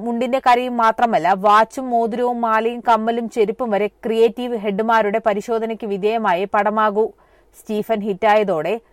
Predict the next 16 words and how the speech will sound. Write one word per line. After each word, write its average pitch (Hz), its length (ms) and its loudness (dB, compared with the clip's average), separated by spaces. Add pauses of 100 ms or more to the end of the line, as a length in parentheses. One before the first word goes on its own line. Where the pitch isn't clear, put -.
(280)
സ്ട്രാപ്പ് 214 460 2
വാച്ചിനാണ് 208 440 4
പ്രിയം. 214 320 0 (200)
പുത്തൻ 269 340 -2
സ്ട്രാപ്പ് 240 440 4
വാച്ചുകൾ 254 400 2
ധരിച്ച് 208 420 2
യൂത്തിനോടൊപ്പം 233 760 -2
പിടിച്ചു 226 280 -6
നിൽക്കാൻ 240 340 0
ശ്രമിക്കുന്നവരുമുണ്ട്. 208 960 0 (520)
കമ്മലും 202 420 2
മോതിരവുമെല്ലാം 202 720 2
സിമ്പിൾ 208 400 -2
ആയിരിക്കണമെന്നാണ് 202 680 0
നിർദ്ദേശം. 208 560 0